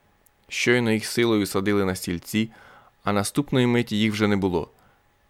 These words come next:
Фахівці пороззявляли роти. Генерал Карпентер повівся як джентльмен. Він підійшов до Дімока. "Капітане Дімок,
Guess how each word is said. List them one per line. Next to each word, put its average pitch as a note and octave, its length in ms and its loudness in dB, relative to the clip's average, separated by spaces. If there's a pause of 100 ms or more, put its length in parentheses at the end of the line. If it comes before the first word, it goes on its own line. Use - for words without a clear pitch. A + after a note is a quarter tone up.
(200)
Фахівці G2+ 480 -4
пороззявляли F#2+ 720 2
роти. F2+ 380 -6 (460)
Генерал F#2+ 460 2
Карпентер G#2+ 680 -2
повівся F#2+ 400 -2
як F#2 140 0
джентльмен. F2 640 -2 (920)
Він A2+ 140 0
підійшов G#2+ 460 0
до G#2 100 0
Дімока. E2+ 540 -4 (480)
"Капітане G#2 540 0
Дімок, G2+ 460 -4